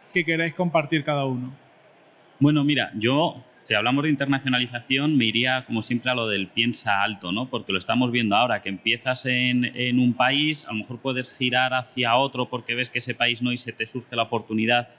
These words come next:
Speaker 2: en otro país. Por tanto, ahí, eh, y hablando además de, de internacionalización con e-commerce, tenemos que pensar en la plataforma, que, que al final es algo que, que yo soy un claro defensor, que tenemos que tener una plataforma,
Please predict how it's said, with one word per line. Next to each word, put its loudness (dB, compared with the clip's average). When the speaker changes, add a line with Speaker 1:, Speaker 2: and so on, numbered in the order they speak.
Speaker 2:
en 2
otro -4
país. 2
Por 0
tanto, 2
ahí, 2
eh, 0
y -2
hablando 0
además 0
de, 0
de -2
internacionalización -4
con 0
e-commerce, 0
tenemos 0
que -6
pensar -6
en -2
la -2
plataforma, -4
que, -8
que -12
al -10
final -2
es -6
algo -6
que, -2
que 0
yo 0
soy -8
un -4
claro 0
defensor, -6
que -6
tenemos -6
que -4
tener -2
una 4
plataforma, 0